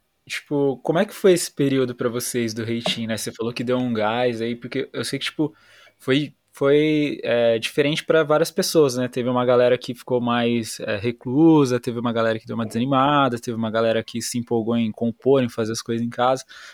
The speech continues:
Como é que foi esse impacto aí na vida de vocês?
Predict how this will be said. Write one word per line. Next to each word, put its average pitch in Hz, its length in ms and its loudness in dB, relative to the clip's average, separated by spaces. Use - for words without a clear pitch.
Como 151 100 -2
é 175 60 4
que - 80 -16
foi 180 280 4
esse - 260 -2
impacto 127 520 -2
aí 120 80 0
na 117 140 2
vida 110 180 -2
de 110 120 -2
vocês? 107 580 -6